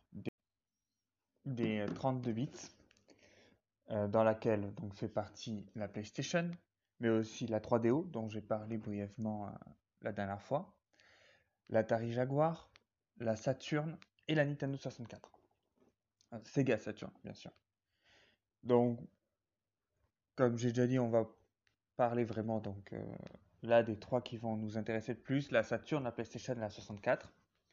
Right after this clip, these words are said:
Euh, la trois D O, j'en ai déjà parlé, et l'Atari Jaguar, je pense que certains ne veulent plus jamais en entendre parler. <laughs> Même si, bon, après, euh, elle a peut-être ses fans, qui sait. Enfin, elle a ses fans d'ailleurs, je crois.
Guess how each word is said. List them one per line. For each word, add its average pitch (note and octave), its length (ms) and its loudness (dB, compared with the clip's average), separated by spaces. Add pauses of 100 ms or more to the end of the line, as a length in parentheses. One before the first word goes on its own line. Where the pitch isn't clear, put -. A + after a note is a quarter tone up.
(720)
Euh, G2+ 960 0
la A2 180 6
trois A2+ 260 2
D A#2 220 2
O, A2+ 220 2
j'en G2+ 180 -4
ai G2 80 -4
déjà G#2 180 0
parlé, A2+ 520 0
et G#2 80 -6
l'Atari G#2 400 0
Jaguar, A2 600 2
je G#2+ 100 -4
pense A2 260 -2
que A2+ 100 -8
certains A2+ 300 -4
ne G#2+ 100 -2
veulent G2 180 -4
plus - 140 -8
jamais G#2 260 -2
en G2 160 -2
entendre F#2+ 300 -8
parler. F#2+ 440 -4 (800)
<laughs> - 300 -4 (720)
Même G#2+ 160 4
si, G#2 160 -10
bon, G2 220 -8 (420)
après, G2 540 -4
euh, - 320 -6
elle G#2 160 4
a G2+ 80 4
peut-être G2+ 320 -4
ses E3+ 100 -4
fans, E3+ 220 2
qui E2+ 160 -12
sait. - 180 -18 (1500)
Enfin, G#2 340 4
elle A2+ 180 8
a F3 80 10
ses F#3+ 160 -8
fans G2 260 -8
d'ailleurs, - 300 -10
je G#2+ 80 -14
crois. - 300 -18